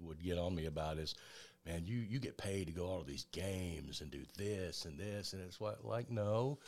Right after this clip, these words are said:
I'm not a network. I'm not E S P N, so I don't sit here and just talk to people while everybody else does the busy work. I was the busy work.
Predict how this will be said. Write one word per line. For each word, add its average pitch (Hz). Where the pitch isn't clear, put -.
I'm 95
not 113
a 147
network. 110
I'm 107
not 110
E 104
S 95
P 92
N, 92
so 90
I 113
don't 107
sit 104
here 101
and 87
just -
talk -
to 104
people 95
while 92
everybody 85
else 85
does 85
the 85
busy 92
work. 82
I 95
was 82
the 80
busy 76
work. -